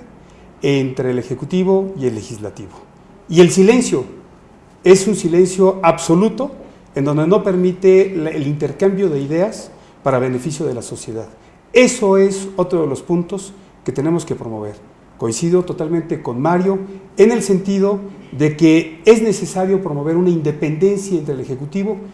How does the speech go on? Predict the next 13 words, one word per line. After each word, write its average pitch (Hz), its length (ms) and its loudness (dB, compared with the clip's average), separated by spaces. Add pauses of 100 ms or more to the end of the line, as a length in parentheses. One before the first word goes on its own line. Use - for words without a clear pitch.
(200)
y 165 180 6
el 190 460 4
Legislativo. 104 640 -14 (520)
Y 233 540 2 (720)
vamos 220 380 2
a 175 80 -4
tomar 131 480 -4
acciones 208 500 -2
concretas 208 600 -4
para 135 220 -4
demostrar 139 640 0 (360)
nuestra 160 1160 4 (160)
realidad 190 800 4